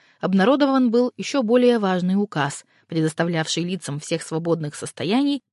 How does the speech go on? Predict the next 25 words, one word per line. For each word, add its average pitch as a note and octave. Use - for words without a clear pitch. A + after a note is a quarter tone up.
приобретать F#3
вне F#3
городов F3+
в -
собственность C4+
недвижимые B3
имущества E3+
без F3+
крестьян. C#3
Этим E3
правом B3+
могли G3
воспользоваться F3
купцы, A#3
мещане, F3
казённые D#3+
крестьяне. D3+
Закон F#3
двенадцатого E3+
декабря F#3
разрушил G#3
вековую F3+
землевладельческую E3+
монополию D#3
дворянства, E3